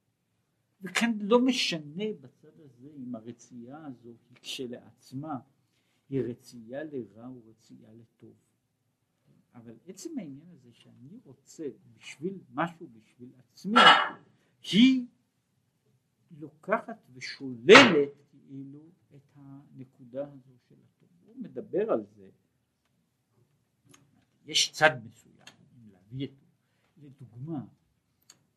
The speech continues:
ככל שאנחנו מתרחקים מן האדם בביולוגיה, אנחנו פוגשים יותר יצורים שהם מהצד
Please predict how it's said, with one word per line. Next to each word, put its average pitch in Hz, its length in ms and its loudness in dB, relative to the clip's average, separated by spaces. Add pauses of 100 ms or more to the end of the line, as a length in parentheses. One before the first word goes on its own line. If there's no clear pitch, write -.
(240)
ככל - 260 -10
שאנחנו 170 420 -4
מתרחקים - 800 -18
מן 107 100 -12 (120)
האדם 90 420 -18 (880)
בביולוגיה, 117 800 -4 (1700)
אנחנו 139 340 -20 (100)
פוגשים 208 580 -16
יותר 147 320 -20 (200)
יצורים 123 640 -16 (720)
שהם 123 340 -18
מהצד 117 380 -20